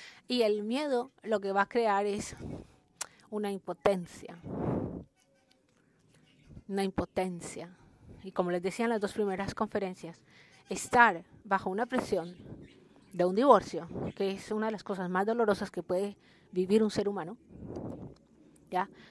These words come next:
Después de la muerte de un hijo, la cosa más dolorosa es un divorcio, y sobre eso, eh, ser víctima de un a-,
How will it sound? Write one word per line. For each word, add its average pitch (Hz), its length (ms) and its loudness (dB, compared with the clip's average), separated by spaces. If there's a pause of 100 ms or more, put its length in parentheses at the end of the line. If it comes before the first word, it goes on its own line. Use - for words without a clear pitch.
(100)
Después 208 340 4
de 233 60 6
la 226 60 4
muerte 202 360 0
de 185 80 0
un 185 120 0
hijo, 185 240 -4 (320)
la 185 80 -8
cosa 190 200 -6
más 196 140 0
dolorosa 190 400 0
es 180 100 -6
un 202 80 -2
divorcio, 220 480 4
y 233 80 -4
sobre 185 360 0
eso, 220 260 -6 (400)
eh, - 220 -8
ser 190 240 -2
víctima 190 400 -2
de 170 100 0
un 180 460 -6
a-, - 220 -4